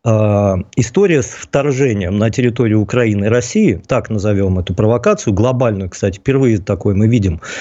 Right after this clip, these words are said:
вообще, наверное, за всю историю человечества, она не закончена. Вот на это я хочу про-, обратить особое внимание. Вчера вечером была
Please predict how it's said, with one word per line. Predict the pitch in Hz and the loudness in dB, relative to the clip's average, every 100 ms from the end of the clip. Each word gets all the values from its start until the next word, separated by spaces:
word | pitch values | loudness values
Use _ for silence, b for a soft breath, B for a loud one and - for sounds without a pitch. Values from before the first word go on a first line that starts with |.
| B | B
вообще, | 95 104 117 156 | 0 2 2 0
наверное, | 110 104 98 | 0 0 0
за | 95 113 | 0 0
всю | 131 | -2
историю | 113 123 101 | 0 0 0
человечества, | 95 113 110 95 - - 87 B B B - | 0 0 2 0 -4 -12 -14 B B B -2
она | 123 196 | 0 2
не | 151 147 | 2 0
закончена. | 139 - 113 95 - 85 - _ _ _ | 0 0 -2 -2 -10 -14 -16 _ _ _
Вот | 123 127 | -2 -2
на | 156 175 | 0 0
это | 202 | 0
я | 131 | 0
хочу | 127 120 113 | 0 -4 -4
про-, | 123 123 | -2 -2
обратить | 131 117 127 170 - | 0 0 0 0 -2
особое | 123 139 120 113 | -2 -2 0 0
внимание. | 101 98 85 92 | 0 0 -2 -4
Вчера | - 143 156 | -2 0 0
вечером | 226 185 160 139 | 0 0 0 2
была | 143 156 131 | 2 0 -2